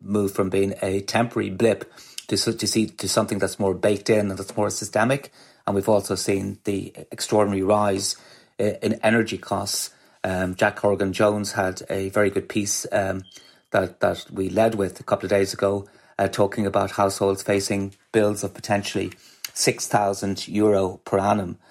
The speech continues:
uh, because of, uh, increasing energy prices. So in the context of all of that, I mean, the government did, does have to act and did have to act. That's perhaps why, uh, with the scarifying figures that they're being presented with,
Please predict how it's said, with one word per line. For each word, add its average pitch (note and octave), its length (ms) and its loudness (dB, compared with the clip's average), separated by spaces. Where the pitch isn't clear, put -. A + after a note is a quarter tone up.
uh, F#2+ 180 -2
because F#2 640 -2
of, F#2+ 400 -2
uh, G2 220 -2
increasing G2 640 -4
energy G2 300 0
prices. G2 520 -4
So G#2+ 160 2
in G#2 60 2
the G#2+ 80 -2
context A#2 500 0
of G2+ 80 2
all A#2 200 6
of F#2 80 -2
that, F#2+ 340 -2
I F2 40 -10
mean, F#2 160 -12
the - 80 -18
government F#2+ 380 -2
did, G#2 280 -2
does G#2 220 2
have F#2 200 0
to G2+ 120 -2
act G2 180 -2
and G2 80 -12
did G#2+ 140 -2
have G2 180 0
to G2+ 120 0
act. F#2+ 200 -4
That's G#2+ 200 0
perhaps - 360 0
why, G2+ 360 2
uh, F#2+ 120 0
with F2+ 200 -4
the G2 140 4
scarifying G2 760 2
figures G2+ 380 -2
that F2+ 180 -2
they're F2+ 160 -2
being F#2 280 -6
presented G#2+ 440 -2
with, F2 260 -4